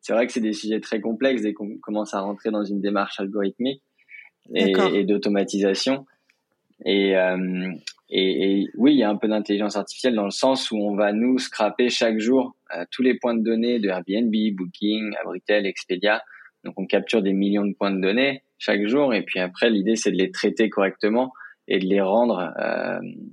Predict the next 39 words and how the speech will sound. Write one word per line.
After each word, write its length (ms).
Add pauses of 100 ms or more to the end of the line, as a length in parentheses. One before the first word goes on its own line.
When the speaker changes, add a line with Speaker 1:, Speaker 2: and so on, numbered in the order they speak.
(180)
Speaker 1:
faciles 440
à 60
utiliser 500
pour 280
le, 240
le, 300
le, 260
l'utilisateur 720
final. 460 (720)
Speaker 2:
Mhm. 300 (840)
Speaker 1:
Donc, 380
euh, 680
il 60
y 80
a, 180
il 80
y 60
a 80
un 80
peu 180
de, 220
d'intelligence 540
artificielle. 840 (420)
Et 120
après, 320
c'est 220
réévalué 560
continuellement 580
par, 280
euh, 120 (380)
par... 100
nos 80
équipes. 220
Speaker 2:
Ouais, 260 (140)
t-, 100 (140)
tous 100
les 180
jours, 280
ouais. 160